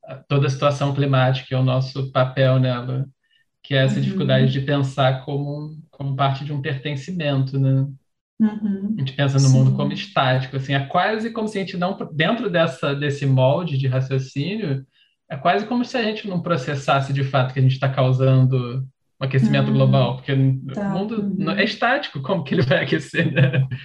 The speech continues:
Speaker 2: Exato.
Speaker 1: P-, pela nossa ação, né?
Speaker 2: É. É, eu acho que é uma visão que,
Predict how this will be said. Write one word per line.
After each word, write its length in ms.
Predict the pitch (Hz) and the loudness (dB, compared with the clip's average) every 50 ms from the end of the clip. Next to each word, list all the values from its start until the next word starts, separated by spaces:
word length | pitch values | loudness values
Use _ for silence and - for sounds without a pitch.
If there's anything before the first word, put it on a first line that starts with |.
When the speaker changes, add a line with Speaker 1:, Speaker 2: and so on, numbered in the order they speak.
| - _ _ _ _ | -16 _ _ _ _
Speaker 2:
Exato. 420 | - 202 196 190 196 214 208 208 208 | -4 -4 -2 0 0 0 2 2 2
Speaker 1:
P-, 40 | - | 2
pela 220 | 160 151 147 147 | 2 4 4 4
nossa 420 | 143 143 147 147 147 139 135 151 | 4 4 4 4 2 2 4 4
ação, 420 | 147 135 - - 151 139 139 135 131 | 2 2 2 0 2 4 4 6 4
né? 240 | 131 131 131 135 - - _ _ _ _ _ _ _ _ _ - 240 | 4 4 2 0 -4 -8 _ _ _ _ _ _ _ _ _ -4 -2
Speaker 2:
É. 340 | 220 214 202 202 196 196 196 - - _ _ _ _ _ _ _ | -2 0 0 -2 -4 -6 -8 -12 -18 _ _ _ _ _ _ _
É, 540 | 226 220 220 226 240 247 247 254 240 220 214 | 0 4 4 4 4 4 4 4 4 4 2
eu 80 | 214 | 2
acho 240 | 214 214 220 214 - | 2 0 0 0 0
que 80 | - 240 | 2 4
é 20 | |
uma 200 | 233 226 226 226 | 6 6 6 4
visão 520 | 220 214 220 208 196 208 220 220 233 226 220 | 4 0 -2 -2 -2 -2 0 0 0 0 -2
que, 380 | - - 262 - - - - | -2 -4 -2 -2 -2 -6 -10